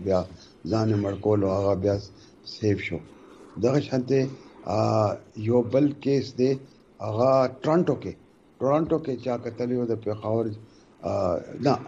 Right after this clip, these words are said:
انډین جنۍ و. نو هغه ځان پرابلم کوشي خپل خرابول. دا ډېر زیات کیږي. او دا خ-، دې دپاره ټوله لوی خبره دا دي، ټوله خدمت به دا وي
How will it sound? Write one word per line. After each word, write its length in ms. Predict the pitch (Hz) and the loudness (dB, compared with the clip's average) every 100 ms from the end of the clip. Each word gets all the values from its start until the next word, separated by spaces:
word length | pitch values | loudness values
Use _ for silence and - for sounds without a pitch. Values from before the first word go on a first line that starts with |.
| - - | -16 -12
انډین 600 | 117 101 - 160 143 120 | -10 2 4 6 6 6
جنۍ 320 | 98 104 101 98 | 2 0 0 0
و. 100 | 82 - - _ - | -2 -10 -20 _ -8
نو 80 | 95 107 | -4 -4
هغه 340 | - 117 127 123 101 - | -2 0 2 2 0 -6
ځان 200 | 113 110 107 - | -2 0 -2 -6
پرابلم 360 | 101 107 98 104 | -2 -2 0 -2
کوشي 340 | - 98 - | -2 -6 -4
خپل 300 | - - 101 | -6 -4 -4
خرابول. 460 | 90 - 90 87 90 - - - - - 101 | -4 0 0 0 -4 -6 -20 -20 -20 -16 0
دا 120 | 135 | 2
ډېر 300 | 135 113 135 | 2 2 2
زیات 360 | 107 117 120 110 - | 2 2 0 0 -10
کیږي. 380 | 85 - - - _ _ _ _ - | -16 -18 -20 -20 _ _ _ _ -8
او 120 | 117 | -6
دا 240 | 113 131 135 | 2 4 2
خ-، 220 | - - | -2 -2
دې 100 | 139 135 | 0 2
دپاره 440 | 127 123 120 113 - - - | 2 2 4 0 -8 -20 -2
ټوله 220 | 143 139 | 0 0
لوی 560 | 123 120 113 127 135 117 | 0 0 2 2 2 0
خبره 420 | - 107 113 120 | -4 -2 2 2
دا 200 | 120 120 | 2 0
دي، 220 | 120 120 | 0 -4
ټوله 280 | 113 117 120 110 | -2 -2 -2 -2
خدمت 320 | 113 107 131 131 | -4 0 -2 2
به 80 | 120 | 2
دا 160 | 107 | 2
وي 140 | 101 | 0